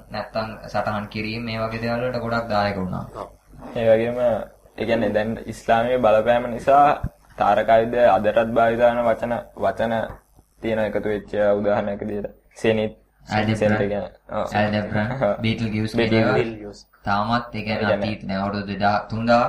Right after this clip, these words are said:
Speaker 1: හරදා ඒ වගේ ගොඩක් පාර-, පරණ කාලේ අර අභිජාතිකයන් පාවිච්චි කරපු වචන තාම පාවිච්චි වෙනවා.
Speaker 3: උදාහරණයක් දැන්,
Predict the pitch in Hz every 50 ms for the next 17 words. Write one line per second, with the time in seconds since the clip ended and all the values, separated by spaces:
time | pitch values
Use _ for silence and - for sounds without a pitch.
0 | - - - - _ _ - 107 107 98 - 113 117 117 127 - - 110 104 104
1 | 104 104 113 113 113 113 - - 101 104 104 - - - - 110 107 107 107 -
2 | - 110 107 107 110 110 107 110 110 110 110 117 117 120 - - _ - 110 107
3 | 107 104 101 101 - 113 107 104 - 110 104 113 107 - - 110 104 104 101 -
4 | 107 110 113 110 107 104 104 113 113 107 107 107 107 107 104 107 107 110 110 -
5 | 110 101 95 90 90 - - _ - - - _ - - - _ _ _ _ -
6 | - 113 110 110 104 107 107 107 104 101 110 110 104